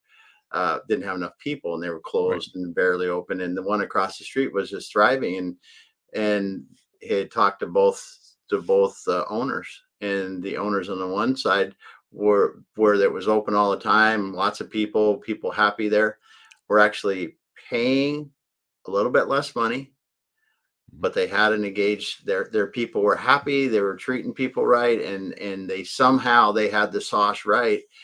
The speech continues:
Speaker 1: And on the
Speaker 2: Yep.
Speaker 1: other side, they were paying more money and couldn't hire, couldn't do what they needed to do.
Speaker 2: Yeah.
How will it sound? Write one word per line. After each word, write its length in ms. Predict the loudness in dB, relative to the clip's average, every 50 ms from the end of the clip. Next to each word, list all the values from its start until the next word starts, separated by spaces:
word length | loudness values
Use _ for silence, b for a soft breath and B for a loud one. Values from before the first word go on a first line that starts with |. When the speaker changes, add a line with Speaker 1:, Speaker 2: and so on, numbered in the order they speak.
| B B -6
Speaker 1:
And 120 | -2 0
on 140 | 2 2 2
the 80 | 2 2
Speaker 2:
Yep. 80 | 2
Speaker 1:
other 140 | 2 2 2
side, 260 | 2 2 2 2 4
they 80 | 4 4
were 160 | 4 4 2
paying 220 | 0 -2 -2 -2
more 180 | -2 0 0 0
money 300 | 0 0 0 0 0 -2
and 120 | -4 -4
couldn't 260 | -4 -4 -4 -4 -2 -2
hire, 340 | -2 -2 -2 -2 -4 -6 -4
couldn't 220 | -6 -4 -4 -4
do 100 | -2 -2
what 140 | -2 -2 -4
they 80 | -4 -6
needed 260 | -6 -6 -8 -8 -10
to 80 | -10
do. 220 | -10 -10 -12 -14 -14 -12
Speaker 2:
Yeah. 180 | -12 -12 -12